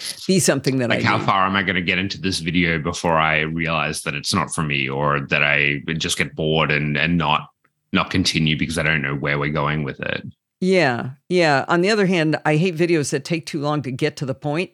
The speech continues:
Speaker 1: <laughs> and get started.
Speaker 2: Mm.
Speaker 1: So I'm not sure I would like my own videos, but I, I feel like that is an important
Speaker 2: <laughs>
Speaker 1: piece. In, in our case, we're teaching something, right? We're not, we're not
Speaker 2: Yes.
Speaker 1: doing an unboxing video. We're, we're teaching. We're trying to say,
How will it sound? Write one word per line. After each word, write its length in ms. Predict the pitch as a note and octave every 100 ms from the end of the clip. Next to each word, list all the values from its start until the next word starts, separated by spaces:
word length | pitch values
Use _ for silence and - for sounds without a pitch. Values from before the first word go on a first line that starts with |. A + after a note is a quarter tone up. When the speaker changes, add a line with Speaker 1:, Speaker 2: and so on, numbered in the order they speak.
| _
Speaker 1:
<laughs> 140 | - -
and 100 | G3
get 200 | C3 -
started. 420 | - F#3+ F3+ F3+
Speaker 2:
Mm. 300 | D#3 C#3+ -
Speaker 1:
So 100 | -
I'm 60 |
not 160 | B3+ -
sure 140 | A#3
I 40 | G#3
would 140 | F3
like 180 | D#3+ E3+
my 160 | E3 D3
own 160 | E3
videos, 400 | C#3+ A2+ G#2+ A#2
but 160 | - C3
I, 140 | D3 -
I 180 | C#3+ C#3
feel 280 | - G#3+ G#3
like 200 | D#3+ -
that 180 | D#3
is 200 | D#3 D3+
an 80 | C#3+
important 440 | C3+ - F#3 - -
Speaker 2:
<laughs> 20 |
Speaker 1:
piece. 220 | F3 - - - - _ - - - C#2 -
In, 100 | C4+
in 220 | C4 C4+ B3
our 140 | C4
case, 280 | B3+ F3 -
we're 140 | F#3+
teaching 500 | F3 - B3 - C#3+
something, 460 | - B2+ A2+ - -
right? 320 | C#3 D3+ E3+ D3+
We're 140 | D#3+
not, 260 | E3+ F3+ -
we're 220 | F3+ F3
not 160 | F3 F3+
Speaker 2:
Yes. 60 |
Speaker 1:
doing 180 | E3+ F3
an 80 | D3+
unboxing 720 | C#3 C#3 C3 D3+ - A#2+ C3
video. 400 | C#3 B2 A#2+ B2
We're, 280 | C#3 D3 C#3+ -
we're 160 | E3+
teaching. 480 | D#3+ G#3 G3+ C#3+ -
We're 120 | C3
trying 240 | C#3 E3 D#3
to 80 | C#3
say, 380 | D#3+ C#3 C3+